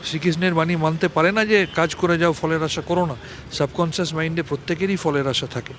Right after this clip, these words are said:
তাই আমি আরও দ্বিগুণ স্পৃহা নিয়ে কাজ করব। আমি আশা রাখব, রাজ্যসভায় হয়নি, লোকসভায় হয়নি,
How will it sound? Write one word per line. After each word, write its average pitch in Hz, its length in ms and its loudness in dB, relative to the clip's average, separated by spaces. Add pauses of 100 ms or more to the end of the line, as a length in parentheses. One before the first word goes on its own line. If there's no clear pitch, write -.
(320)
তাই 185 140 6
আমি 208 200 4
আরও 208 200 6
দ্বিগুণ 180 280 4
স্পৃহা 220 300 2
নিয়ে 196 200 2
কাজ 160 240 -2
করব। 180 300 -4 (400)
আমি 143 200 -4
আশা 143 280 4
রাখব, 175 300 0 (480)
রাজ্যসভায় 160 540 2
হয়নি, 208 340 2 (400)
লোকসভায় 180 480 0
হয়নি, 208 320 0